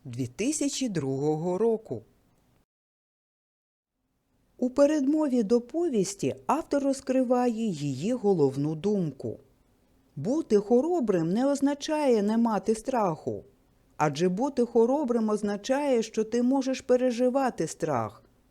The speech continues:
бути по-справжньому наляканим, смертельно переполоханим, але все-таки вчинити те, що маєш учинити.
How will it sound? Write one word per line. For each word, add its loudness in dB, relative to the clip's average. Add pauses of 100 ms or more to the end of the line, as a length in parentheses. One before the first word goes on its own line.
(120)
бути 2
по-справжньому 0
наляканим, 0 (420)
смертельно 0
переполоханим, 0 (480)
але 2 (160)
все-таки -2
вчинити -2
те, 0
що -2
маєш 0
учинити. -4